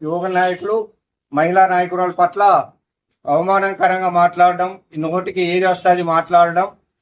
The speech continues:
ఇదేనా మీరు నేర్పించే పద్ధతి? ఆ, ఆయన స్థాయి, ఆమె రాజకీయంలోకి వచ్చి, ఉమ్, రోడ్డు మీద ఉన్నప్పుడు కనీసం నువ్వు చెడ్డీలు కూడా వేసుకోలేదు. ఆమె పట్ల నువ్వు, ఆ, అలా మాట్లాడటం సరైన పద్ధతి కాదు. నువ్వు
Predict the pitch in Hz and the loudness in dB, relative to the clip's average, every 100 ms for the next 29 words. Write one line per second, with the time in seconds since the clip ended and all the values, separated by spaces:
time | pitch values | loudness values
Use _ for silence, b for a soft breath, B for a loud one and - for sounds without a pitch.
0 | _ 160 180 202 202 202 185 175 180 180 | _ -4 -2 0 0 0 -2 -2 -2 -2
1 | 190 190 180 165 165 190 185 143 - _ | -4 -4 0 0 0 -2 -2 -6 -14 _
2 | _ _ 170 208 208 151 165 190 190 - | _ _ 0 0 0 2 2 2 -2 0
3 | 175 196 202 170 151 185 208 202 - _ | 2 2 0 -2 0 2 0 -2 -4 _
4 | _ _ 143 175 196 202 202 196 196 185 | _ _ 0 2 2 0 2 2 4 0
5 | - 220 233 - _ _ _ _ 170 165 | 0 -6 -6 -10 _ _ _ _ -6 -4
6 | 165 160 151 170 190 202 196 190 190 190 | -4 -6 -6 -2 -2 -2 -2 0 0 0
7 | 202 208 190 196 190 196 - - 180 196 | 0 0 0 0 -2 -4 -6 -6 -2 -2
8 | 190 180 180 214 202 196 196 190 202 190 | -2 0 2 2 2 0 -2 0 0 0
9 | 185 220 226 - _ 151 170 196 190 180 | 2 0 0 -6 _ 0 0 2 2 2
10 | 220 214 208 190 170 175 165 - 151 156 | 0 0 -2 2 6 6 4 -2 -2 0
11 | 175 175 170 180 196 190 190 165 _ 175 | 0 2 2 2 0 0 -4 -10 _ 2
12 | 185 196 190 180 175 190 180 180 185 226 | 2 0 2 2 2 -2 2 2 2 -2
13 | 240 _ _ _ _ _ _ _ - 196 | -6 _ _ _ _ _ _ _ -8 -6